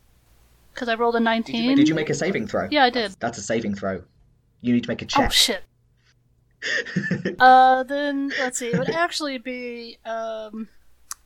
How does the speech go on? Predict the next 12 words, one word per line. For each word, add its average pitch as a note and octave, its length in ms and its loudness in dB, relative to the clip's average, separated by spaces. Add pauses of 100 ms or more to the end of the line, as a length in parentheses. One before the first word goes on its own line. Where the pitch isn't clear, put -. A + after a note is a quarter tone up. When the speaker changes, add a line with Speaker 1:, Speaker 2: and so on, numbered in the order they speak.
(200)
Speaker 1:
nineteen A#3+ 420 -4
plus - 420 -10
my G#3+ 320 -10 (200)
wisdom, G#3+ 480 -6
which G3+ 180 -6
is, G3+ 420 -10
uh, G#3 440 -4
twenty-three C4 680 2 (140)
instead. G3 420 -6 (1120)
Speaker 2:
Okay, - 260 -4 (220)
I F#3 140 -2
think - 280 -6